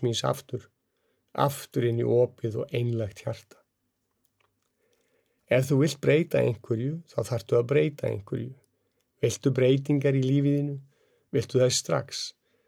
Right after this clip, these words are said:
Gjörðu svo vel. Hér er einfaldasta leiðin. Hættu að lesa. Lokaðu augunum og dragðu andann djúpt og meðvitað.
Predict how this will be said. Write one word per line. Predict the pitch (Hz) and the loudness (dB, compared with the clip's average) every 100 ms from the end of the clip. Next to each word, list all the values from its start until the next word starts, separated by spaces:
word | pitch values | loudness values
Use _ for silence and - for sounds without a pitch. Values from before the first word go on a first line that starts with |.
| _ _ _ - | _ _ _ 0
Gjörðu | 117 117 117 | 2 2 2
svo | 131 | 2
vel. | 131 143 120 - - _ _ _ _ - | 2 0 0 -8 -20 _ _ _ _ -6
Hér | - 131 113 | 2 2 2
er | 135 123 | 0 2
einfaldasta | 131 131 - 120 120 - 120 | 2 2 0 0 -2 -2 -2
leiðin. | 113 107 107 _ _ _ _ _ _ _ _ _ - 131 | 0 -2 -8 _ _ _ _ _ _ _ _ _ -6 -4
Hættu | 117 - 135 135 | -4 0 2 4
að | 139 | 4
lesa. | 120 117 - 117 - _ _ _ _ _ _ _ _ - | 4 2 -2 -6 -8 _ _ _ _ _ _ _ _ -2
Lokaðu | 120 120 135 143 131 117 | 4 4 4 4 4 4
augunum | 117 120 117 110 | 4 2 2 0
og | 113 | 0
dragðu | 117 117 123 | 2 2 0
andann | 113 117 110 117 113 | -2 -2 -2 -2 -2
djúpt | - 131 - - _ - | -4 -4 -4 -20 _ 0
og | 120 120 | 2 2
meðvitað. | 120 123 120 107 - | 2 2 0 -6 -10